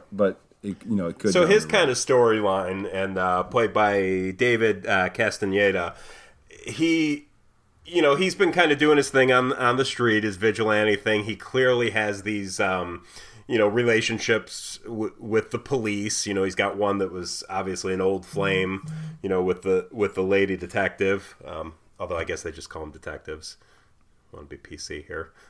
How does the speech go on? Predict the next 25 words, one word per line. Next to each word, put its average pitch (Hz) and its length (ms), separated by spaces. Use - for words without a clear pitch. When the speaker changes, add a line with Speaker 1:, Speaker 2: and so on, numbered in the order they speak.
Speaker 2:
They - 60
don't 78 120
call 85 180
'em 76 80
lady 78 240
detectives, - 540
right? 82 200
Speaker 1:
Mm-hmm. 120 260
Speaker 2:
Um, 120 200
Speaker 1:
Detective, 143 420
Detective 147 460
Patch, 131 420
Speaker 2:
<laughs> 143 220
Speaker 1:
which 156 180
was 175 180
Speaker 2:
Yeah. 156 220
Speaker 1:
a, 160 60
was, 151 240
was 151 200
a 156 80
gender 143 380
bend 131 540
for 120 240
the, 117 300
uh, 98 300